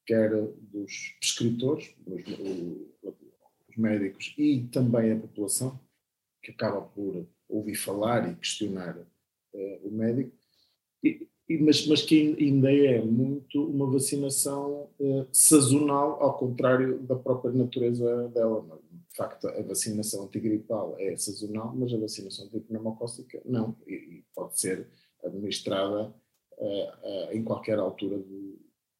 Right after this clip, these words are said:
do ano. O que acontece? Acontece que quando o prescritor faz a prescrição da vacina antigripal, que é claramente uma vacina que está mais, né, está associada a uma determinada altura e, e,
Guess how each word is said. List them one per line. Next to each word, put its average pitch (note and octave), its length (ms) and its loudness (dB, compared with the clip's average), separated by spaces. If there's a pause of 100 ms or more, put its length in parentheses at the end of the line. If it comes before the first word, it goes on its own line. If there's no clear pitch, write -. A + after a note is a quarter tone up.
(180)
do A#2+ 220 4
ano. - 260 -2 (220)
O C3 60 -2
que C#3+ 120 6
acontece? C3 480 4
Acontece A2+ 540 0
que B2 260 -4
quando D#3 400 8
o C3 60 0
prescritor C3+ 880 0
faz A#2 260 2
a A2 80 0
prescrição A#2 560 -2
da G#2 80 0
vacina G2 320 -6
antigripal, G#2 580 -2
que - 120 -4
é E2+ 60 -2
claramente F#2+ 520 -6
uma F#2 120 -12
vacina F#2 420 -10
que - 100 -14
está E2 420 -8 (540)
mais, F2+ 880 -8
né, D#2 280 -14 (160)
está A#2+ 160 -10
associada F#2+ 480 -2
a G2 40 -6
uma F#2 80 -8
determinada F#2+ 460 -6
altura C#3 800 6 (360)
e, A#2+ 80 -2
e, A2 640 2